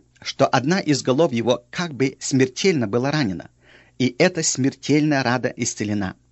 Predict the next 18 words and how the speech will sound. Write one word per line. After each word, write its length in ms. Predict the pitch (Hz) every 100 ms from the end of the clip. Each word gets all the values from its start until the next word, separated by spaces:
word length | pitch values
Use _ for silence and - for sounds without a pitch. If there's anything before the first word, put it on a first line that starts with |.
| _ _ _ _ _
И 60 | 127
дивилась 440 | 120 120 139 139
вся 300 | - - 143
земля, 380 | 127 135 143 151 -
следя 440 | - 120 101 113
за 100 | 110
царем. 400 | 107 - 127 110 - _ _ _ _ _ _ _ _
И 240 | 147 - _
поклонились 580 | - - 143 170 185 160
дракону, 480 | 110 151 - 120 87 -
который 320 | - 110 123 117
дал 220 | 120 123
власть 320 | 113 131 127
зверю, 360 | 104 143 117 90 _ _ _ _
и 100 | -
поклонились 600 | 123 120 123 139 139 110
зверю, 300 | 101 160 127
говоря: 400 | 107 107 110 95